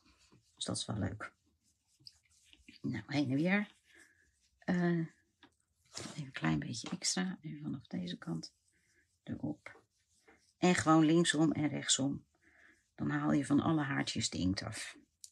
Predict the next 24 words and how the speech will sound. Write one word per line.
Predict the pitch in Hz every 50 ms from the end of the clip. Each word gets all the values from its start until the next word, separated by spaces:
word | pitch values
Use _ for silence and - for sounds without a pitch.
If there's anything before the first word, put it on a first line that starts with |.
| _ _ _ _ - - - - - - - - - - -
Nou, | - - 160 - -
als | - - 165 165 -
je | - 202
dit | 190 247 269 -
hebt | - 233 226 -
gedaan, | - 180 139 113 113 - 180 233 302 - - _ _ _ _ - - - - - - - - - - - - - - - - - - - - - - - _ - - _ _ _ _ _ _ _ _ - - 175
dan, | 185 175 175 190 175 - - - -
eh, | - - - - - 120 - -
heb | - 185 190 -
je | - 160
dus | 123 143 156 160 - - - - _ _
de | - 175 160 143 -
ruimte | - 156 139 135 135 143 147 - -
om | - 180 170
de | -
andere | - 156 160 127 120 117
twee | 110 - - - 92
te | 92 - -
gaan | - 117 110
doen. | 113 98 110 110 - - - - - -
Je | - -
gaat | - 160 156 156
heel | 175 220 247 277
voorzichtig | 254 220 185 165 175 196 190 - - - 113 107 107 - - - -